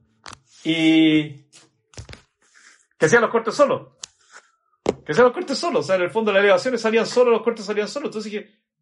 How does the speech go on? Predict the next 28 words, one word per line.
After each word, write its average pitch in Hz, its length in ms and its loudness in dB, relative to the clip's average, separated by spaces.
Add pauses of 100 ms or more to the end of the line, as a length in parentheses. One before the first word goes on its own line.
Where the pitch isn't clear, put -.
(140)
"Aquí 143 260 -6
me 254 80 -6
voy 240 100 0
a 247 40 2
ahorrar 240 220 -2
la 233 120 -4
mitad 214 180 0
de 247 60 0
la, 208 180 -2
de 190 80 -6
la 190 100 -2
vida". 262 240 -6 (500)
Y 196 140 -4
lo 226 80 6
empecé 226 280 0
a - 20 0
usar 254 160 -2
solo. 262 420 -8 (300)
Y 160 80 -6
estoy 214 180 2
hablando 214 300 2
cuando 190 180 -4
no 180 80 0
había 202 160 0
internet. 226 380 -2
O 127 80 -6
sea, 147 320 -2
olvídense 190 1160 -4